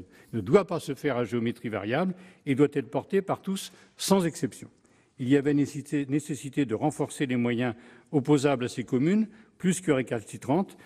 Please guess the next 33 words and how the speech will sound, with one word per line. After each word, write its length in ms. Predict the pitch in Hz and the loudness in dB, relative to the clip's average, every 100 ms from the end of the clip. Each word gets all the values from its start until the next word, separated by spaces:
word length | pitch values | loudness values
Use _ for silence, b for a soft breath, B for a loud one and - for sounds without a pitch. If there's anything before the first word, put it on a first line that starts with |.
| B B | B B
et 60 | 123 | -4
cela, 440 | - 135 160 160 - | 2 4 4 -2 -8
vous 220 | 120 131 | -2 2
nous 100 | 131 | 2
l'avez 460 | 120 120 135 147 131 | 2 2 2 0 0
refusé. 480 | 143 - 110 95 - _ B B B B B B - | -2 -2 -4 -10 -12 _ B B B B B B 0
Dans 160 | 160 | 0
chacune 400 | 156 196 220 196 | 2 0 2 2
de 100 | 156 | 4
nos 120 | 156 147 | 2 2
régions, 360 | 147 131 214 | 0 0 0
il 120 | 190 | 0
existe 360 | 143 135 196 - | 0 0 -4 -2
malheureusement 560 | 143 135 135 117 160 180 | -2 0 0 -2 -2 0
des 120 | 139 | -2
quartiers 400 | 139 - 175 170 | -2 -8 -4 -4
enclavés, 480 | 147 143 127 110 98 127 | -2 -2 -2 -2 -4 -4
nous 80 | |
le 60 | 127 | -2
savons 280 | 147 123 120 | 0 0 0
tous, 340 | 110 - - B B B B B | -6 -12 -16 B B B B B
avec 300 | 135 131 165 | 2 4 4
des 180 | 147 139 | 4 2
habitants 480 | 147 143 147 185 190 | 2 0 0 2 0
qui 160 | - 139 | -2 -8
se 160 | - | -6
considèrent 540 | 135 147 - 135 175 143 | 0 0 -2 -2 2 2
un 100 | 131 | 2
peu 180 | 165 | 0
comme 340 | 165 147 135 120 | 2 2 2 0
les 140 | 123 | -2
grands 280 | 113 156 147 | 0 0 0
oubliés 420 | 135 123 127 160 | -2 0 0 0